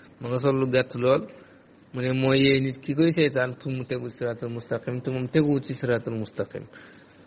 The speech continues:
Su ko defee xam nga ne dëgg-dëgg mbir yi soppeeku na, loxo yañ ko waroon a teg tegatuñ ko fa. Dégg nga, <clears throat> imma benn bi jaahin ci daraja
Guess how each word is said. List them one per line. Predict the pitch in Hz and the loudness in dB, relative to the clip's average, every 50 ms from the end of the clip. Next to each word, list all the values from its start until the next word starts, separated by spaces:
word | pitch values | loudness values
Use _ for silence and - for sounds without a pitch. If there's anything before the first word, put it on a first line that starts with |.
| - - | -20 -20
Su | - - 131 | -16 -8 -2
ko | 127 | 0
defee | 131 139 139 131 127 123 | 2 2 4 4 2 2
xam | 139 135 131 | 2 0 0
nga | 123 120 | 2 2
ne | 117 120 135 208 - - - - - - _ _ _ _ _ _ - | 2 2 0 -2 -6 -12 -20 -20 -20 -20 _ _ _ _ _ _ -16
dëgg-dëgg | 147 131 123 131 123 127 120 113 127 127 120 120 127 127 - - - - - - - | -8 -4 -2 -2 0 0 0 2 2 2 4 4 4 2 2 0 -2 -8 -14 -8 -6
mbir | 120 120 135 135 127 | 0 2 4 4 4
yi | 123 123 120 | 4 2 2
soppeeku | - - 135 120 - - 127 120 117 - 120 | 2 0 0 0 0 -2 -2 -2 -2 -4 -6
na, | 113 117 139 165 - _ - _ _ _ _ _ _ _ _ - - - - - - - 123 120 120 127 | -8 -8 -10 -12 -14 _ -20 _ _ _ _ _ _ _ _ -20 -20 -20 -20 -20 -16 -14 -10 -6 -2 0
loxo | 147 151 135 156 | 0 2 4 4
yañ | 147 151 156 147 | 2 2 2 2
ko | 143 156 147 | 2 2 4
waroon | 147 143 139 135 135 127 | 4 4 4 2 2 0
a | 123 | -2
teg | - 127 123 - - | -2 -4 -4 -4 -2
tegatuñ | - 151 147 156 147 - 143 139 131 | -2 0 0 0 -2 -2 -4 -6 -6
ko | 127 113 | -6 -8
fa. | 117 120 127 - - - - _ _ _ - - - - - - | -8 -10 -14 -16 -20 -20 -20 _ _ _ -20 -20 -20 -20 -20 -14
Dégg | - 113 127 135 135 131 | -4 2 4 4 6 6
nga, | 120 123 131 - - - - - - | 4 2 0 -2 -8 -20 -10 -4 -2
<clears throat> | - - - - - - 147 | 0 0 0 -2 0 2 4
imma | 143 151 165 170 170 | 6 8 8 8 8
benn | 170 160 175 180 175 165 160 156 | 8 8 8 6 8 6 4 4
bi | 156 151 147 | 4 4 6
jaahin | 160 160 160 160 160 160 | 6 6 6 6 4 2
ci | 156 156 | 0 2
daraja | 147 156 147 156 156 156 | 4 4 6 6 6 4